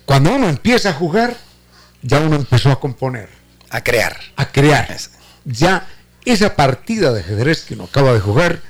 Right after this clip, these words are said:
Speaker 1: equivale a un lienzo en el que ya uno pintó sus primeras obras.
Speaker 2: Claro, como, como, como bien está definido el, el concepto de ajedrez, ¿no?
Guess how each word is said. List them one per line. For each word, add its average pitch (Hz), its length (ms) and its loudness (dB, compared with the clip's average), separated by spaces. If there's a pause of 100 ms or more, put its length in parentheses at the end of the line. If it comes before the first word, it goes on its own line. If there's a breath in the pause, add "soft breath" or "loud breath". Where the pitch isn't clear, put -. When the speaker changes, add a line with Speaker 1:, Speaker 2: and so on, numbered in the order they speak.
(360 soft breath)
Speaker 1:
equivale 160 480 2
a 170 40 4
un 151 180 2
lienzo 202 460 -2
en 135 60 -2
el 113 100 -2
que 123 120 -6
ya 147 120 4
uno 156 320 0 (380)
pintó 123 400 0
sus 147 160 -10
primeras 117 500 -10
obras. - 460 -20
Speaker 2:
Claro, - 300 -8
como, 135 320 -4
como, 120 520 -2
como 120 400 -2
bien 127 200 0
está 143 220 0
definido 143 480 2
el, 143 160 0
el 107 160 -2
concepto 120 420 -2
de 131 60 2
ajedrez, 123 400 0
¿no? 143 180 -10